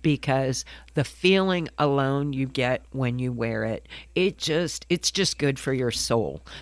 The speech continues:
to love how you look. So I am always gonna be a proponent of telling you to go ahead and get that wig you want and treat yourself like you would treat the most loved person in your life, because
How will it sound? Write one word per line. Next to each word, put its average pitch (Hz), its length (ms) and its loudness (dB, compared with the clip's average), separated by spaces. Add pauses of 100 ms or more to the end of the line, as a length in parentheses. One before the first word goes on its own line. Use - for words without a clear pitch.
(120)
to 151 120 4
love 131 360 2
how 120 180 2
you 127 160 -2
look. 110 320 -4
So - 360 0
I 135 200 4
am 127 260 -2 (140)
always 135 440 2
gonna 127 280 -2
be 131 140 0
a 123 40 0
proponent 117 840 -2 (200)
of 127 280 0
telling 131 360 0
you 127 140 0
to 123 120 0
go 127 320 4
ahead 120 260 2
and 113 240 -4
get 123 260 -4
that 123 240 -2
wig 117 320 -2
you 123 140 -2
want 107 480 -4 (400)
and 123 440 -2 (720)
treat 175 400 0
yourself 156 540 2
like 135 240 -2
you 139 160 0
would 151 160 -2
treat 143 320 0
the 139 100 -2
most 131 380 -2
loved 135 540 0
person 156 560 0
in 135 180 0
your 175 100 4
life, 151 380 0 (260)
because 202 480 2